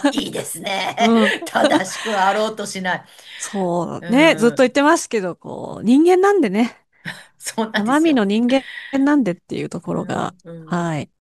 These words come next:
Speaker 1: そうなんですよね。
Speaker 2: ありまして。
Speaker 1: 別に筒井さん、
Speaker 2: はい。
Speaker 1: ここで、さあ手抜きをしてみましょうみたいな話じゃなくてですね。
Speaker 2: <laughs> あ、そうですね。
Speaker 1: <laughs> ね。
Speaker 2: そうなんですよ。はい。
Speaker 1: ね。うん。
Speaker 2: そうなんです。あの、目標にコミットするためにどう、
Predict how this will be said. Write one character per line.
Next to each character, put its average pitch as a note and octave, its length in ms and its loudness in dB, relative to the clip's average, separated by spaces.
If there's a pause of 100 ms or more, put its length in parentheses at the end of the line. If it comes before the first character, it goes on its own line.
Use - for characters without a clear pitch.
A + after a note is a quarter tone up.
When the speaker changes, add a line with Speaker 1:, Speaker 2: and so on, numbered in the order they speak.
Speaker 1:
そ - 200 -14
う E3+ 180 -2
な G3 60 2
ん - 20 4
で G#3+ 40 2
す - 240 -6
よ C#3+ 60 -10
ね。 C#3+ 60 -4
Speaker 2:
あ C#3 40 -4
り C#3 40 -4
ま F3 60 -4
し G3 180 0
て。 G3 80 -6
Speaker 1:
別 A3+ 240 0
に F#3 220 0
筒 - 160 -6
井 F#4+ 40 -4
さ F#4 140 -4
ん、 - 40 -2
Speaker 2:
は - 20 -10
い。 - 20 -10
Speaker 1:
こ C#4+ 100 -10
こ E4+ 120 0
で、 B3+ 340 -2
さ G4+ 220 -6
あ - 60 2
手 C#4+ 100 -4
抜 D4+ 160 -4
き E4 120 0
を A3 60 2
し - 140 -4
て C4+ 80 -2
み C#4 140 -2
ま C4+ 100 2
し C#4 100 -4
ょ B3 80 0
う - 20 -2
み F3 120 -10
た G#3+ 120 -2
い A3 40 -2
な A#3 120 0
話 B3 320 -2
じ G#3+ 80 -4
ゃ F#3 80 0
な G#3+ 140 0
く - 160 -2
て - 140 -2
で C4 120 4
す - 140 0
ね。 F4+ 80 -4
Speaker 2:
<laughs> D#4 560 0
あ、 C#4+ 160 -2
そ C#4+ 140 -4
う - 20 -2
で - 220 0
す - 100 -10
ね。 A#4 80 2
Speaker 1:
<laughs> - 0 -
ね。 - 60 -2 (720)
Speaker 2:
そ G4 180 6
う E4+ 40 6
な B3 120 4
ん - 20 0
で G3+ 100 0
す - 120 -4
よ。 E3+ 160 -4 (220)
は A3 180 4
い。 G#3 40 6
Speaker 1:
ね。 - 160 -4 (280)
う F#3+ 80 -12
ん。 F#3+ 60 -10
Speaker 2:
そ A#3 160 -6
う G#3+ 40 -6
な G3 140 -10
ん F3 80 -14
で E3+ 100 -10
す。 - 140 -12
あ F3 100 -4
の、 D#3+ 200 -10
目 A3 280 -4
標 D#4 560 4
に D4+ 140 -2
コ C#4+ 140 -2
ミ F4+ 100 6
ッ F#4+ 100 -2
ト G#4 140 4
す G4+ 140 2
る G4 100 4
た G4 160 2
め G4 160 -2
に A3+ 220 -4
ど A3+ 420 2
う、 - 60 -14